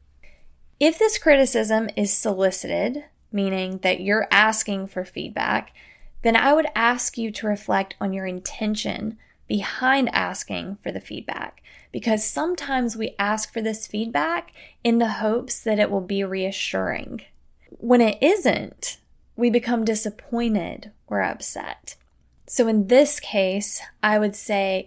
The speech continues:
get really clear on your intention and ask yourself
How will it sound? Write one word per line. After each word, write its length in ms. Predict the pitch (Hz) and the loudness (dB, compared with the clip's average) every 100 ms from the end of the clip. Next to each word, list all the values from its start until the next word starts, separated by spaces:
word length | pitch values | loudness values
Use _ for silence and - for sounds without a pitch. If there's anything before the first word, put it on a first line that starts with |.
| 190 | -4
get 220 | 226 220 | -2 0
really 220 | 240 269 285 | 0 -2 -2
clear 320 | - 240 240 | -2 0 0
on 100 | 240 | 0
your 120 | 247 | -2
intention 720 | 247 - 190 185 185 180 185 - - - _ | -4 -4 -6 -6 -8 -10 -10 -14 -20 -20 _
and 160 | 208 202 - | -4 -2 2
ask 360 | 214 240 - | 4 4 0
yourself 520 | 269 254 - 208 208 | -2 -2 2 2 2